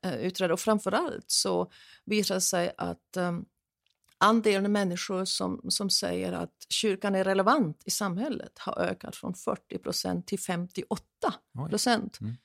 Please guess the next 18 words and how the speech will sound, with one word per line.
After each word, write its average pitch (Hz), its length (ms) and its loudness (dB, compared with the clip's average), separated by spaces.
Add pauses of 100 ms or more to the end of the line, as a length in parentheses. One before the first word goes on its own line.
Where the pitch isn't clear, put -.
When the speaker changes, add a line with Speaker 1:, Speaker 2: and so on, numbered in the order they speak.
(380)
Speaker 2:
Mm. 196 220 0
Speaker 1:
Eh, - 60 -4 (120)
det 247 240 -10
tycker 214 280 -4
jag 185 60 0
är 185 40 0
väldigt 180 360 -4 (160)
glädjande. 202 800 2 (320)
Speaker 2:
Häftigt. 131 440 0
Vad, 131 160 6
vad 123 340 4
beror 123 240 4
det - 60 0
på? 104 160 4
Vad 104 180 6
är 104 40 6
er 104 260 4
analys? 110 640 0